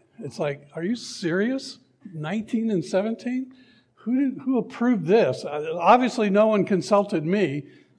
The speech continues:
but, uh, they were very, very young when they had me. Uh, th-, very early on, I had career aspirations.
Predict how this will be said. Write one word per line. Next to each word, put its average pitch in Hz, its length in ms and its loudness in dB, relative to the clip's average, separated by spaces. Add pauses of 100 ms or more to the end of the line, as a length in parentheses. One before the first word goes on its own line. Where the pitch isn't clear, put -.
(100)
but, 165 380 0
uh, 156 240 2
they 156 240 2
were 180 220 2
very, 180 340 0
very 208 300 -2
young 165 240 0
when 170 160 0
they 170 160 -2
had 147 260 0
me. 135 280 -6 (680)
Uh, 160 260 0
th-, 156 180 -6 (400)
very 196 400 0
early 220 320 0
on, 180 340 0
I 170 220 -2
had 175 420 0
career 196 420 2
aspirations. 147 1120 -4